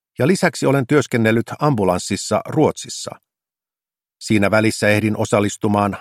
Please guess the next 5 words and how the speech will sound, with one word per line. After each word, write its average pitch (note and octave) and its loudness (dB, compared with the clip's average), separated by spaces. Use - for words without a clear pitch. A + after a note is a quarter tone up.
Afganistanin G#2 0
ja G#2 0
Kosovon F#2+ 0
rauhanturvaoperaatioihin G2+ 0
lääkintämiehenä. G#2 -2